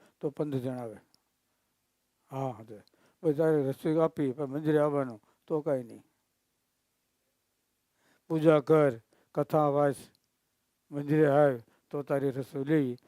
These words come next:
તો કે મારે નવરાઈ નથી. બોલો,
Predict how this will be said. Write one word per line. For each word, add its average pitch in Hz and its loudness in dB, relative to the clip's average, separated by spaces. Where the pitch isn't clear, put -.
તો 156 -14
કે 139 -16
મારે 127 -8
નવરાઈ 127 -8
નથી. 147 -18
બોલો, 117 -20